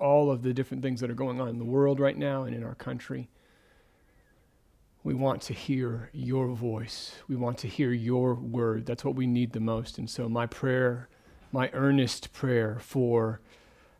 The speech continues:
the people of Risen Hope and for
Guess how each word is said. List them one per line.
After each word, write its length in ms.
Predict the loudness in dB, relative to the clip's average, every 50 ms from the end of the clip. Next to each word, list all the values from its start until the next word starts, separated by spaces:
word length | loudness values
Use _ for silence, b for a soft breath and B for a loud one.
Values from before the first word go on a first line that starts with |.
| b -6
the 80 | -6
people 360 | 0 4 4 4 4 6 4
of 140 | 4 6 4
Risen 220 | 4 4 4 2 0
Hope 360 | 2 2 2 2 2 -2 -6 -16 _ _ _ _ _ _ _ _ _ _ _ _ _ -20 -20 -20 -20 -20 -18 -16 -12 -8
and 160 | -8 -8 -8
for 560 | -4 -2 0 2 4 4 4 4 2 0 -4